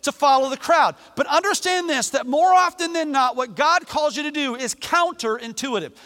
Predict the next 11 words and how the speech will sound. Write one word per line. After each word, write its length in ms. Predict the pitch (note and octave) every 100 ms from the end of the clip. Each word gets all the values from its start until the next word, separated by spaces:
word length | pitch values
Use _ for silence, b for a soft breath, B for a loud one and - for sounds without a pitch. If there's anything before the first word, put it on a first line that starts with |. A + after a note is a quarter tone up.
| B
Let 120 | A#3+
me 60 | D#4+
say 220 | E4 F4+
that 140 | F4
again. 300 | E4+ C4 C4 - B -
What 240 | C#4 A3
God 400 | C4 D#4+ F#4 F4+
calls 400 | - D#4+ E4 D#4+
you 140 | D#4+ E4
to 60 |
do 380 | A3+ A#3+ A3 A3+